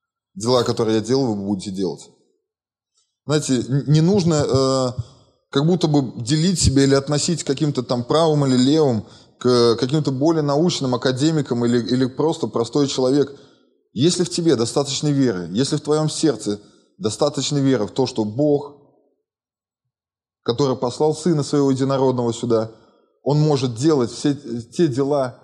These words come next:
э, которые, ну, Он делал, этот Бог, все дела, которые описаны в Библии, и все это может быть реально и сейчас в моей жизни, и я по вере могу делать то же самое, просто веря в, в Христа.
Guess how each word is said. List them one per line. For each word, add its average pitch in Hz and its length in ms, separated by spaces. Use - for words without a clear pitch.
э, 117 420
которые, 147 380
ну, 147 220
Он 165 160
делал, 151 280
этот 139 220
Бог, 147 220
все 160 140
дела, 147 280
которые 135 400
описаны 165 400
в 160 60
Библии, 156 420
и 123 80
все 180 380
это 165 220
может 143 380
быть 139 380
реально 151 380
и 139 160
сейчас 143 500
в 127 40
моей 123 240
жизни, 165 480
и 120 80
я 139 340
по 113 200
вере 151 320
могу 113 300
делать 139 360
то 143 100
же 131 100
самое, 123 520
просто 151 320
веря 135 280
в, 135 320
в 120 60
Христа. 131 540